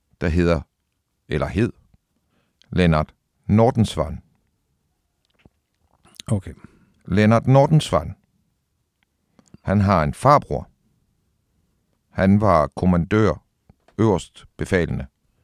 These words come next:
Speaker 1: for de svenske frivillige i Finland. Han får selv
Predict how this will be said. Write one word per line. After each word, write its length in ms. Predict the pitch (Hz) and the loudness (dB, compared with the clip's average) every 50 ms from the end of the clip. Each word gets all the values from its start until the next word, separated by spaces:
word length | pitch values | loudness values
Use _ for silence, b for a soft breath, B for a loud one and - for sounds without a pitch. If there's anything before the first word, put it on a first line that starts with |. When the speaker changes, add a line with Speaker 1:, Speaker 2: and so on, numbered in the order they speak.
| _ _ _ _ _ - | _ _ _ _ _ -10
Speaker 1:
for 180 | - 90 82 | -4 -4 -4
de 180 | 73 - 85 76 | -2 -2 -6 -6
svenske 380 | - - 90 92 - - 92 85 | -4 -2 -2 -2 -2 -4 -8 -8
frivillige 680 | - - 90 95 92 95 87 80 82 80 80 80 78 - _ _ _ _ _ _ | -4 -4 -4 -2 0 0 -2 -2 -2 -4 -6 -8 -10 -16 _ _ _ _ _ _
i 80 | - 101 | -8 -6
Finland. 380 | - 107 104 110 104 85 - - _ _ _ _ _ _ _ _ _ _ _ _ _ _ _ _ _ _ _ _ _ _ _ _ _ _ _ _ _ _ _ | -2 -2 0 0 0 -2 -4 -6 _ _ _ _ _ _ _ _ _ _ _ _ _ _ _ _ _ _ _ _ _ _ _ _ _ _ _ _ _ _ _
Han 260 | _ - 101 95 90 | _ 0 2 2 2
får 200 | - - 123 107 | 0 0 0 0
selv 340 | 90 - - 127 127 - - | 0 0 -2 -2 -2 -2 -6